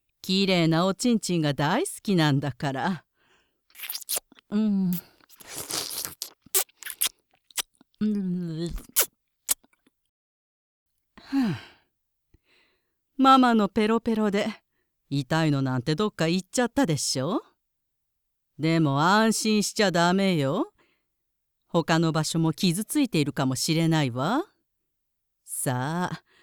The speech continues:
ママが消毒してあげるから、もう少しおとなしくしてなさい。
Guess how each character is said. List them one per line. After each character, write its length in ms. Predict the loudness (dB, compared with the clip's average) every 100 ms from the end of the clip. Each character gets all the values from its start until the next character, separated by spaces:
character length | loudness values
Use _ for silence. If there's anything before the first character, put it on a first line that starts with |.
| _ _ _ _
マ 220 | 0 2 4
マ 160 | 4
が 120 | 2
消 320 | 2 2 2 2
毒 220 | 2 0
し 140 | -2
て 120 | 0
あ 100 | 0
げ 160 | 4 2
る 140 | 2
か 180 | 0 0
ら、 360 | 2 2 0 -6 _ _ _ _ _ -6
も 280 | -2 0
う 40 | -2
少 240 | -4 -4
し 180 | -4 -2
お 120 | -4
と 160 | 0 2
な 140 | 2
し 120 | 0 -4
く 140 | -4
し 140 | -4
て 140 | 0 2
な 140 | 2
さ 380 | 0 -2 -2 -2
い。 120 | -4